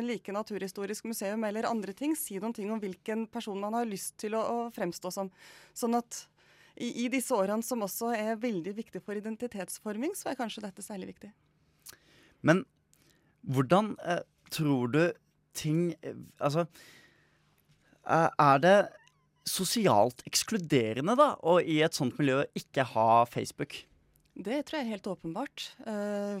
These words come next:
Speaker 1: fordi at mye av informasjonen om hva som skal skje, hva skjer neste gang, hva skjedde på forelesning, de små kommentarene som kan komme,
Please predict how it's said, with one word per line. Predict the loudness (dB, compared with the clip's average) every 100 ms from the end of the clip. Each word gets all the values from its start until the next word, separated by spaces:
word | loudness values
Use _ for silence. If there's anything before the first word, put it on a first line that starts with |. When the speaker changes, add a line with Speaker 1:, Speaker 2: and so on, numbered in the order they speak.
| -8
Speaker 1:
fordi | -8 -6
at | -6 -2
mye | -2 -2
av |
informasjonen | -4 -6 -8 -6 -6
om | -4
hva | -6
som | -10
skal | -8 -10
skje, | -8 -8 -4
hva | -6 -6
skjer | -8
neste | -8 -8 -8
gang, | -6
hva | -4
skjedde | -6 -8 -8
på | -12 -6
forelesning, | -6 -4 -6 -8 -6 -6 -6
de | -6 -8
små | -6 -8
kommentarene | -6 -10 -6 -4 -4 -6
som | -8 -10
kan | -10 -10
komme, | -8 -6 -6